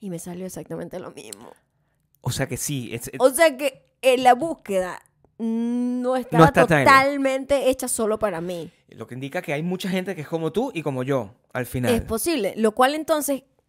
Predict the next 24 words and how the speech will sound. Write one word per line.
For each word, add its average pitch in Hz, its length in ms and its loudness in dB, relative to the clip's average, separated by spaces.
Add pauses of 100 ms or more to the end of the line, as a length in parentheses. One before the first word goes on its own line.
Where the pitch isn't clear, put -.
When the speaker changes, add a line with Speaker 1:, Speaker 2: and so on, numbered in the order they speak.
(400)
Speaker 1:
¿qué - 120 -2
somos? 180 460 -6
Speaker 2:
Sí, - 260 -8
eso - 140 -6
le 175 80 -4
quita 156 180 -10
un 165 60 -14
poco - 140 -16
Speaker 1:
¿Qué 381 80 6
Speaker 2:
de - 60 4
Speaker 1:
so-, 175 120 2
Speaker 2:
credibilidad 127 420 0
a 139 80 0
todo, 143 140 0
Speaker 1:
qué 427 240 4
Speaker 2:
¿no? 120 60 -8
Speaker 1:
somos? 226 760 4
Speaker 2:
Tú 285 60 -6
me 370 60 0
estás 349 80 0
diciendo 330 340 0
que 208 120 -4
hay 226 280 -2 (160)
billo-, 208 720 -6